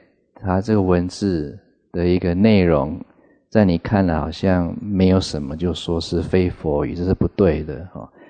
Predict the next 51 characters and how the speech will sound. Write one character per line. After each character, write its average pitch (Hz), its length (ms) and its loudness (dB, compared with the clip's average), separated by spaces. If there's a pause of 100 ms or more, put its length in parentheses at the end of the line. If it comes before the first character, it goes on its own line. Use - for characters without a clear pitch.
(160)
所 117 120 4
以 110 80 6
以 98 40 4
上 113 260 4
这， 107 280 4 (880)
这， 107 160 2 (140)
这 - 120 0
八， 113 380 2 (420)
就 123 140 4
是 117 140 6
有 98 120 6
这 104 160 2
八 104 280 0
个 92 140 2
理 73 320 -2
由。 53 280 -6 (460)
那 110 240 4 (320)
师 - 160 2
父 117 80 8
这 110 140 4
边 110 240 6
是 110 120 4
觉 90 320 2
得， 90 60 2
就 95 120 -2
是 98 280 4
其 - 240 2
中 110 220 4
的 98 120 6
某 85 300 2
一 85 40 0
个， 87 180 -2
就 95 160 -2
是 90 500 0 (280)
第， 123 180 6 (180)
第 131 160 6
七 120 340 4
个 113 120 6
能 90 340 4
治， 82 460 0 (220)
它 95 160 0
是 104 200 -2
比 82 160 -4
较， 87 600 0 (500)
呃， 80 580 -4
能 92 220 0
够 95 340 4
站 101 260 2
得 85 120 2
住 90 260 2
脚。 - 340 -6